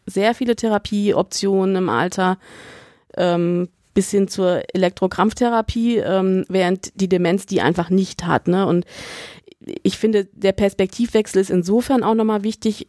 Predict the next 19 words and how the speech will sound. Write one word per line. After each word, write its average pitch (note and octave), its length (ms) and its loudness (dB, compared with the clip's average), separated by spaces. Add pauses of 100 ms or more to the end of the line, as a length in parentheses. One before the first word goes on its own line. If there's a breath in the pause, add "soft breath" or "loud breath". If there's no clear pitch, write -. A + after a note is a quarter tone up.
ähm, F#3 480 2 (340 loud breath)
wenn F#3+ 200 2
ich G3+ 180 -2
also F#3 160 -2
so F#3 100 -4
eine F#3 120 4
leichte F3+ 340 2
kognitive F#3+ 480 0
Störung F#3 460 0
habe, A3 480 0
dann F3 180 0
ist F#3+ 140 -2
es F#3 80 -6
fifty G3 320 -2
fifty, C4 460 0
also F#3 180 0
ich - 100 -6
kann F#3 340 0 (100)
auch E3 180 0